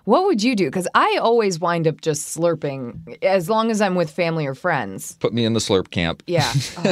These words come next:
Speaker 1: Oh,
Speaker 2: Um,
Speaker 1: they're so good.
Speaker 2: although you bring up an interesting point. There are a couple of funny etiquettes around eating oysters, and one of them is that the oyster fork will oftentimes appear on the right-hand side of a place setting. And usually forks appear on the left. It's that,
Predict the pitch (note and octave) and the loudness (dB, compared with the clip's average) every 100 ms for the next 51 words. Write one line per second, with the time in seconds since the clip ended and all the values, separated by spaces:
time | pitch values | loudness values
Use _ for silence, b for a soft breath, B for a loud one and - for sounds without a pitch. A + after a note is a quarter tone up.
0 | D3+ - B2 A#2+ A#2 - - - C#3+ - | 2 2 2 2 -2 -8 -10 -12 -12 0
1 | D3+ E3 E3 D#3 A#3+ A3 F#3+ F3 F3 E3 | 4 6 4 2 0 0 -2 -2 -4 -2
2 | D#3+ F#3+ C3 B2 - D3+ E3 C3+ - - | 0 0 2 0 -2 -2 0 0 -2 -6
3 | B2 B2 A#2+ - A#2 G#2 F#2 D2+ F#2 F2+ | -4 -4 -4 -2 0 0 -2 -4 0 0
4 | F2 F#2 F2+ F#2+ F#2+ G#2+ G2+ G2+ C3+ D#3+ | 0 0 0 2 0 0 0 0 0 0
5 | A#2 A2 G2+ - - B2 D3 D3 B2+ A#2+ | 0 -2 -2 -4 -2 0 0 0 -4 2
6 | A2 G2 A2 - A2+ A2+ C3+ A#2 A2 G#2+ | 0 2 0 2 0 0 -2 0 0 0
7 | G#2+ - A2 G#2 - F#2 F#2 F2+ G2+ - | -2 -2 0 0 0 -4 -2 0 0 0
8 | G2+ G2 G2 F2+ F2+ F2+ E2+ E2+ E2+ E2+ | -2 0 2 2 2 2 0 0 -2 -2
9 | E2 E2 - _ _ - G3 - D#2+ - | -4 -6 -8 _ _ -2 -2 0 -4 -6
10 | - B B B B - G#2+ G2+ G#2+ D#3 | -14 B B B B -2 0 2 2 2
11 | E3+ C#3 A2+ - G2+ - G#2+ G#2 G2 G2 | 2 2 2 2 0 0 -2 0 2 2
12 | G2+ C3 F#2+ - G2+ G#2 | 2 2 0 -2 -2 -2